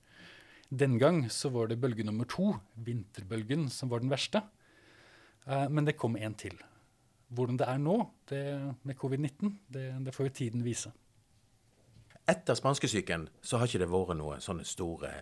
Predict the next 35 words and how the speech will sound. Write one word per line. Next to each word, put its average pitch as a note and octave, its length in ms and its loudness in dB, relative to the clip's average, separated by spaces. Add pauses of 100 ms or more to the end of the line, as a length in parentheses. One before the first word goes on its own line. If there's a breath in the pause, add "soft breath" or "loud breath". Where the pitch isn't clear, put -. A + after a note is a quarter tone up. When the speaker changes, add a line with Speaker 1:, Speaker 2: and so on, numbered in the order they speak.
(340)
Speaker 2:
problemer, D#2 600 -6 (500)
ehm, D2 380 -12 (100)
i F2 140 -6
Norge. D2 420 -8
Før A2+ 300 2 (160)
egentlig F2+ 500 -6
kanskje, F#2 320 -6
og F#2 160 -4
noen F#2+ 240 -2
vil D#2 80 -6
regne E2+ 240 -8
med E2+ 160 -6
svineinfluensaen. F#2+ 800 -4 (1120 loud breath)
Speaker 1:
Vi C#3+ 240 -2
har B2+ 400 2
jo D#3 220 4 (100)
etter B2+ 480 2
årtusenskiftet B2 800 -2
både B2 360 4
mers B2 800 6
og - 160 -4
sars - 720 6
og A#2 140 -2
ebola, G3+ 760 12
og A#2 300 6 (260 loud breath)
det B2+ 100 4
er C#3 60 8
nok C3+ 240 6
av F#3 80 8
s-, - 100 0
nye E3+ 300 4
sykdommer A#2 480 2
som B2+ 140 0
dukker C#3+ 240 4
opp. - 180 -4